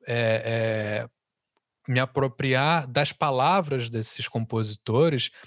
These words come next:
dá um, agrega muito valor, né? Transforma essa história quase que num, num documentário,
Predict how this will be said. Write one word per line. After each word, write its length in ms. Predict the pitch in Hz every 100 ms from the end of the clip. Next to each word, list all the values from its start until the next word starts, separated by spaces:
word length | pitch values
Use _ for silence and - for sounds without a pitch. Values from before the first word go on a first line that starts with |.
| _ -
dá 400 | 113 107 123 160
um, 280 | 165 156 135
agrega 640 | 123 131 120 151 175 170
muito 320 | 143 139 139
valor, 460 | 123 120 110 110 104
né? 100 | 107
Transforma 640 | 123 123 - 123 131 135
essa 180 | 139 -
história 340 | 135 139 135
quase 320 | 139 139 143 147
que 140 | 160
num, 640 | 151 151 156 156 151 147 139
num 180 | 131 131
documentário, 880 | 143 - 156 175 185 143 139 123